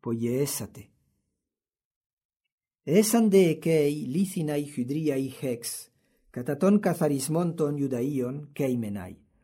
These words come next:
horusai anametretas duo e treis. Legei autois ho Jesus, gemisate tas hydrias hydatos, kai egemisan autas, heos ano.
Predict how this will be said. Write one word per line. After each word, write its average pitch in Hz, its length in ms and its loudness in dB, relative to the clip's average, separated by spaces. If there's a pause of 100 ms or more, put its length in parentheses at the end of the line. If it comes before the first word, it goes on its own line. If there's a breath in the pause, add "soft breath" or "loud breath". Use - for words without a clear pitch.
(160)
horusai 180 800 2
anametretas 165 800 0
duo 151 320 0
e 113 80 -4
treis. 107 680 -10 (840)
Legei 151 420 0
autois 160 640 0
ho 131 80 0
Jesus, 117 680 -8 (360)
gemisate 143 720 2
tas 131 260 -6
hydrias 143 540 -2
hydatos, 107 640 -8 (760)
kai 110 240 -10
egemisan 143 540 -2
autas, 123 600 -8 (680)
heos 117 380 -4
ano. 101 360 -8